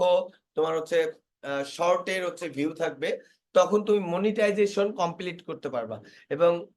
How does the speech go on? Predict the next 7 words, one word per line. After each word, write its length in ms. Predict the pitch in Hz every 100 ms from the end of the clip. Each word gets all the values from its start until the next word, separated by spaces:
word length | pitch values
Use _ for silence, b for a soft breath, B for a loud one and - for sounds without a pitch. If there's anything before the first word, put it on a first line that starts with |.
| _ _ 143
মনিটাইজেশন 800 | 151 185 190 208 202 202 214 208
কমপ্লিট 460 | 202 170 175 196 190 -
করলে 280 | 165 160 180
তখন 280 | 214 175 165 175
তুমি 160 | 190 156 170
AdSense 500 | 175 - 196 202 196 -
অ্যাড 220 | - 160